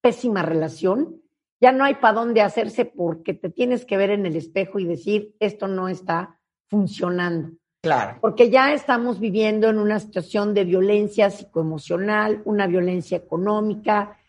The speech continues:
Speaker 1: una violencia ambiental y social y hasta una violencia física.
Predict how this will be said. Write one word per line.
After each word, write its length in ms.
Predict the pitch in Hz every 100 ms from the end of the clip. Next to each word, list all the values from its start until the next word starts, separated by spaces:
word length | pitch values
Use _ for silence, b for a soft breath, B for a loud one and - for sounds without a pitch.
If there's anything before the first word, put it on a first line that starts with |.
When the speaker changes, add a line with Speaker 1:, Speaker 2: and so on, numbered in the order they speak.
| b -
Speaker 1:
una 260 | 254 254
violencia 460 | 220 208 202 196 208
ambiental 640 | 190 165 175 165 165 190 190
y 60 |
social 580 | - 160 - 185 196 226 -
y 60 |
hasta 220 | 185 - 190
una 260 | 233 247
violencia 560 | 196 190 196 196 190 180
física. 580 | - 247 - - -